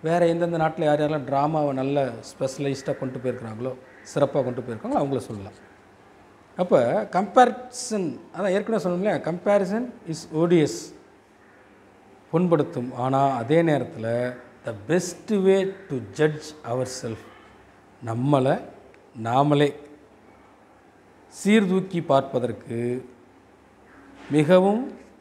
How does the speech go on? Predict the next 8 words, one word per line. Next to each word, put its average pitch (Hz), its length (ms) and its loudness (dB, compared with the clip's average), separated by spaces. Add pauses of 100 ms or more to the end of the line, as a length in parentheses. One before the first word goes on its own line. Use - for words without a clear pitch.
(600)
உறுதுணையாக 165 600 2
இருப்பது 131 520 -4 (440)
இந்த 127 320 -6 (120)
comparison. 117 680 -4 (420)
Comparative 160 640 2
literature 135 500 -4 (120)
அப்படிங்கிறது 113 800 -8 (1040)
ஒப்புமை 170 840 0